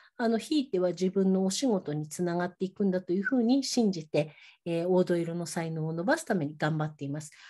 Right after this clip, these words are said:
あと、えーと、私はあの、計算が苦手で、家計簿つけるの、あの、苦手なんですね。でも、今のお仕事がなくて時間があるので、家計簿つけも頑張っています。じゃあ、えー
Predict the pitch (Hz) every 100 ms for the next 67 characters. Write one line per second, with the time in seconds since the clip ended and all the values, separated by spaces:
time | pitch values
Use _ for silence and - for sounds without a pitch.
0 | - - - 302 247 - - - 180 180
1 | - 160 170 175 214 - 202 196 185 185
2 | 320 339 339 339 311 311 294 285 277 277
3 | 277 269 285 254 - _ - - 415 247
4 | 165 - 165 151 156 - _ _ _ 165
5 | 156 147 143 143 151 151 151 170 185 185
6 | 180 165 151 - 214 - - - 320 294
7 | 285 - - 359 349 254 185 160 170 190
8 | 240 208 202 160 170 208 208 165 165 160
9 | 196 196 247 254 262 269 208 180 185 220
10 | - - 196 202 185 180 180 - 220 311
11 | - 160 165 143 - 165 151 151 - -
12 | _ - - - 180 160 180 247 208 165